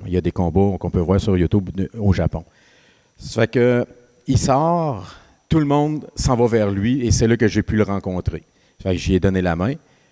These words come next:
Et, euh, un coup que j'y ai donné la main, qui repart, lui, il, il était champion intercontinental, je me suis encore viré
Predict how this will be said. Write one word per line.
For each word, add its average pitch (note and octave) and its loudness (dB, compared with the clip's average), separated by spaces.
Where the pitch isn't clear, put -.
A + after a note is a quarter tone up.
Et, C#3 0
euh, G#2+ 0
un A#2+ -2
coup - -4
que D3+ 0
j'y B2+ -2
ai - 0
donné B2 -2
la A2+ 0
main, C3+ 0
qui - -8
repart, B2 -2
lui, A2 0
il, G2 0
il F#2 2
était F#2+ 2
champion G2 -4
intercontinental, G2+ -4
je F#2 0
me G#2 2
suis G2+ 2
encore G#2 2
viré G2+ 0